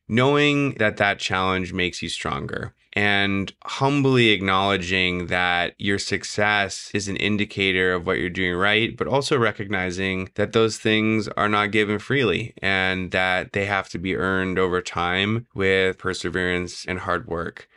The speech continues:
And also, in going through that process, you will feel failure from time to time. You will experience failure. Like I just said, it's in-, it's inevitable. It's gonna happen. We're gonna slip up. We're gonna miss. We're never, ever gonna get it right completely one hundred percent of the time. But even though that may be true, this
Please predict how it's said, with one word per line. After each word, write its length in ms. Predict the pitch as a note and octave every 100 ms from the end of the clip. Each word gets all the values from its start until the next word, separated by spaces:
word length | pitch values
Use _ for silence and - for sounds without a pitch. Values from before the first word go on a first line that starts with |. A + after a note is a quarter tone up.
| -
And 120 | A2
also, 560 | C3 D3+ B2 G2+ G2 F#2+
in 240 | F2 G2
going 360 | G2+ A2+ C#3+ B2+
through 160 | G#2+
that 240 | F#2 F#2+ -
process, 640 | F2+ E2+ - F2+ F2+ -
you 180 | G2+ G#2
will 460 | G#2 G#2 A#2+ C3 B2+
feel 480 | - A2 G#2+ G#2
failure 560 | G2+ G#2 G#2 G2+ D2+ -
from 160 | G2 F2+
time 220 | F#2+ F2
to 60 | -
time. 240 | E2+ E2
You 100 | F#2+
will 160 | A#2 C#3
experience 460 | B2+ - D#2+ -
failure. 400 | - D#2 C#2 D#2
Like 160 | F#2 F#2
I 80 | F#2+
just 260 | G#2+ G2+
said, 220 | - G2+ F2+
it's 160 | -
in-, 160 | F#2+ -
it's 160 | G2+ C3+
inevitable. 540 | C#3 A2 F2 E2 E2
It's 140 | E2+
gonna 200 | - A#2+
happen. 400 | G#2 G2 F2 D#2+
We're 120 | E2 F#2+
gonna 180 | G#2+
slip 360 | G#2 - G2+ -
up. 260 | G2 F#2+ G2
We're 80 |
gonna 200 | F#2 G2
miss. 480 | F#2+ F2+ F#2 E2+ - -
We're 100 | G2
never, 440 | G2+ G2+ G2 G2
ever 340 | F2 G2 F#2+ F#2
gonna 300 | F#2 F#2+ E2+
get 180 | F#2
it 80 | F#2
right 500 | G#1+ E2+ F#2 F#2 -
completely 840 | - F2+ - - F#2 A1+ E2 E2 -
one 280 | G2 G#2 F#2
hundred 280 | F#2+ F#2
percent 300 | F#2 - F2
of 60 | F2
the 60 | E2+
time. 540 | - F2 E2 F2 - -
But 480 | G#2 G2+ G2 G2 -
even 360 | A#2+ C3 B2
though 180 | A2 G#2+
that 180 | G2+ F#2
may 160 | G2 F2
be 160 | F2+
true, 680 | F2 - F#2 E2+ E2+ E2+ D#2
this 460 | - E2+ - -